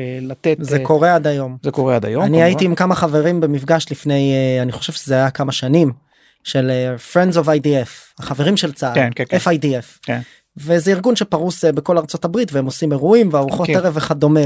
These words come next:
Speaker 2: ואתה בא וקונה שם, קונה במרכאות מקום בשולחן, באלף או אלפי או עשרות אלפי דולרים,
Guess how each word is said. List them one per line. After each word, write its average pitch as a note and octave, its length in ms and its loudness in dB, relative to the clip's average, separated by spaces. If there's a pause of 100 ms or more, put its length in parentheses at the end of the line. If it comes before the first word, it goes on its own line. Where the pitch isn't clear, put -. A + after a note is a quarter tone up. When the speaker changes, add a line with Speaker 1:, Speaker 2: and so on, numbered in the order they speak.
Speaker 2:
ואתה C#3+ 260 -6
בא B3+ 220 2
וקונה F3 360 0
שם, D#3+ 340 -2 (480)
קונה D#3+ 280 4
במרכאות D#3+ 600 0
מקום D#3+ 360 0
בשולחן, D3 680 0 (920)
באלף B2+ 840 0
או C3+ 100 0
אלפי F3 380 2
או C3+ 80 2
עשרות F#3 320 -2
אלפי D#3 220 -2
דולרים, D#3 760 2